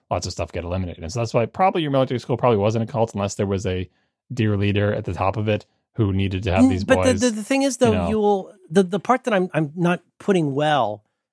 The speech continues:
Speaker 2: and I'm not saying this makes something a cult, but it sure makes something close to a cult sometimes,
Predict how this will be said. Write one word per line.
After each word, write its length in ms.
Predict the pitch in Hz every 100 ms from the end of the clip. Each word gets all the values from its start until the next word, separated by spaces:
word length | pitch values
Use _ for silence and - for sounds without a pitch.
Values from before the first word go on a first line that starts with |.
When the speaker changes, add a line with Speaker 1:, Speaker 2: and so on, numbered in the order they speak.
| 147
Speaker 2:
and 80 |
I'm 80 | 156
not 180 | 202 214
saying 240 | - 196
this 140 | 185 156
makes 180 | 160 -
something 260 | 165 151
a 60 | 143
cult, 300 | 170 147 -
but 160 | 139
it 160 | 131 135
sure 180 | - 208
makes 180 | 202 -
something 200 | 180 131
close 240 | 147 139
to 80 | -
a 60 | 113
cult 260 | 120 110
sometimes, 560 | - 135 127 110 101